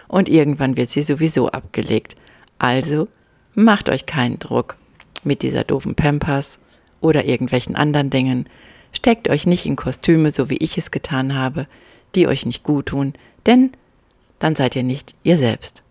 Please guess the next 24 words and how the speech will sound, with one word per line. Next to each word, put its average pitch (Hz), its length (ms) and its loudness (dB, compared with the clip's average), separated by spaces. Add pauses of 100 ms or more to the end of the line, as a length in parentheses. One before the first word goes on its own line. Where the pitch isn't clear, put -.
(160)
Und 165 200 2
dann 180 200 2
passieren 151 520 -2 (300)
unmögliche 160 640 2
Dinge, 143 380 2 (580)
wo 233 100 6
man 214 200 6
sich - 160 -4
vielleicht 127 420 -4
schämt, 147 340 2 (300)
nicht 202 240 0
wohlfühlt. 131 560 -4 (440)
Also 156 480 0 (540)
bleib 127 320 -4
du, 170 280 4 (920)
mach 147 240 -2
es - 120 -6
so, 147 200 4
wie 143 80 -2
du 139 140 -4
es 139 120 -4
für - 160 -4
richtig - 420 -8
hältst. 127 360 -4